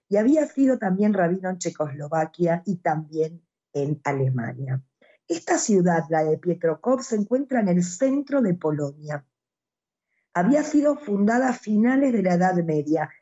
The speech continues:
y, y albergaba una de las comunidades judías más antiguas de Polonia. En mil novecientos treinta y ocho vivían cincuenta y un mil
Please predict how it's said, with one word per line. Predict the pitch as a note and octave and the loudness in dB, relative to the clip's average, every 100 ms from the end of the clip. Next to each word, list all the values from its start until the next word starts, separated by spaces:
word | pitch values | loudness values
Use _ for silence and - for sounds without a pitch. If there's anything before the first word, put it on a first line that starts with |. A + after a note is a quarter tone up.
| _ _ - | _ _ -2
y, | G#3+ A3+ A3+ | 2 4 4
y | A#3+ B3 | 2 4
albergaba | A#3+ A#3+ A#3+ D4 D#4 D#4 D4+ - | 4 2 2 2 2 2 0 -2
una | D4+ F4 | 0 0
de | C#4 | 0
las | G3 F3+ | -2 -2
comunidades | F#3+ F#3+ G#3+ B3 C#4 | -4 0 2 2 0
judías | - A3 B3+ C#4 G#3+ | 0 0 2 2 0
más | A3+ C4+ F4 - - | 0 0 -2 -8 -6
antiguas | F#3+ F3+ G#3+ G#3+ A3+ | -4 -2 0 0 0
de | F#3+ | 0
Polonia. | F3 E3 E3 D#3+ D#3+ E3 E3 _ _ _ _ _ _ _ | 0 2 2 0 -2 -2 -2 _ _ _ _ _ _ _
En | A#3+ C4 D4 | -2 2 4
mil | F4 E4+ | 4 4
novecientos | C4+ G#3 - C#4+ B3+ G3 - | 4 2 2 0 0 -4 -2
treinta | C#4+ E4+ E4 F3 | 0 0 0 0
y | E3+ A#3+ | 2 2
ocho | C4 - A3+ F3 F3+ _ _ - | 0 -2 0 0 -2 _ _ -4
vivían | A3 B3 D4+ D4 C4+ | 0 4 4 2 0
cincuenta | - A#3 G#3 G#3+ G#3 G#3 | 0 0 2 2 2 2
y | G#3 A3+ | 2 2
un | A3 A#3 | 2 2
mil | C#4+ F4 | 2 0